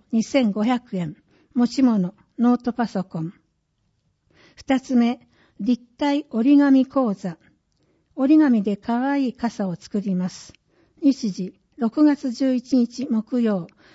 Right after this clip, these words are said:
九時三十分から十二時。折り紙講師、産方理恵さん。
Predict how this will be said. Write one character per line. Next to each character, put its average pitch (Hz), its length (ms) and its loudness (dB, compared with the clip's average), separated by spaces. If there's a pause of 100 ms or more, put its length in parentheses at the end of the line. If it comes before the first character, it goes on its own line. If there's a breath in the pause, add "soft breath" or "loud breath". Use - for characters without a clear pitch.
(120 soft breath)
九 311 140 0
時 254 120 2
三 247 340 0
十 240 140 -2
分 185 320 -6
か 185 160 -8
ら 175 140 -6
十 233 260 -2
二 208 180 0
時。 160 220 -10 (460)
折 247 240 6
り 302 40 10
紙 285 260 6
講 277 260 0
師、 - 320 -6 (360)
産 269 260 2
方 262 360 -4
理 269 180 2
恵 220 100 2
さ 165 240 -6
ん。 156 120 -10